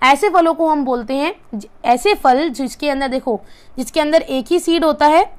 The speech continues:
ठीक है, जिनके अंदर एक ही सीड होता है, ऐसे फलों को हम क्या बोलते हैं? Caryopsis।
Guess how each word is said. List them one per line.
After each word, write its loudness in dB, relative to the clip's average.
ठीक -6
है, -2
जिनके -4
अंदर 0
एक -6
ही 0
सीड -4
होता -2
है, 4
ऐसे -4
फलों 0
को -2
हम -2
क्या 0
बोलते -4
हैं? -2
Caryopsis। 0